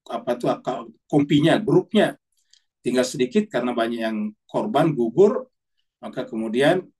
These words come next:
dia tinggal sedikit berbahaya, maka dia bergabung dengan fi'ah, kelompok yang lain. Ya, biar lebih, lebih banyak kelihatannya.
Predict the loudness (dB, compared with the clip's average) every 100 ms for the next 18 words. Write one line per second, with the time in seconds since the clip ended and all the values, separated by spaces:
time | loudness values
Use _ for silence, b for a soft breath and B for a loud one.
0 | _ -4 -4 -4 -8 -14 -6 -4 -4 -4
1 | 0 0 0 -2 -2 0 2 2 -2 -6
2 | -6 -6 -4 -4 0 2 4 4 0 -4
3 | _ _ _ _ -8 -2 0 -2 -6 _
4 | 0 0 0 -4 -2 -6 -4 -6 -8 -10
5 | -16 _ _ _ _ _ -6 -4 -6 -6
6 | -8 -10 _ -12 -10 -6 -2 0 2 0
7 | -2 -2 -4 -2 -4 -6